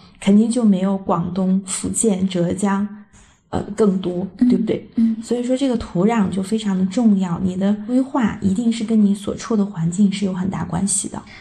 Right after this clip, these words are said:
Speaker 2: 对。
Speaker 1: 嗯，还有一个就是刚才既然说到了我的职业，那我觉得对于我们普通的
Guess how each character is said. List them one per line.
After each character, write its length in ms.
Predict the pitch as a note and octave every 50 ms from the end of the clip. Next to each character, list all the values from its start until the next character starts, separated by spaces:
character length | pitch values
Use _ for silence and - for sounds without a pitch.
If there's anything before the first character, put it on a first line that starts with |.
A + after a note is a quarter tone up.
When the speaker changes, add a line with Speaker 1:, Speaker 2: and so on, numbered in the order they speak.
| - - _ _ -
Speaker 2:
对。 160 | - A3+ A3 G#3+ - - - -
Speaker 1:
嗯， 160 | - F#3+ G3 - - - - - - - _
还 240 | - - - G3+ G3+
有 140 | A#3 D4 D#4
一 120 | C4 G#3
个 140 | F#3+ G3 F#3
就 180 | F#3 F#3 G#3+ G#3
是 280 | - A3 G#3+ G3 G3
刚 200 | G3 - G#3 A3
才 160 | A3 G#3+ G#3+
既 120 | G#3 G#3+ A3
然 160 | G#3 G#3 G#3
说 180 | - - A#3 G#3+
到 140 | A3 G#3+
了 100 | G#3 G#3
我 100 | G3 F#3+
的 80 | - - F#3+
职 180 | - - -
业， 420 | - - - G#3 G#3 G#3 G#3 - - - - - - - -
那 140 | A#3 A#3 A3+
我 80 | G3+
觉 120 | G3+ G3+ G3+
得 140 | G3 G#3+
对 180 | G#3+ G#3+ B3+ A#3
于 160 | G#3+ G#3 G3+
我 160 | G3+ G#3 G3
们 220 | E3+ E3+ F3 F#3 G3+
普 220 | G3 - - - F3
通 260 | - - B3 B3 C4+
的 280 | C#4 B3 A3 G#3 -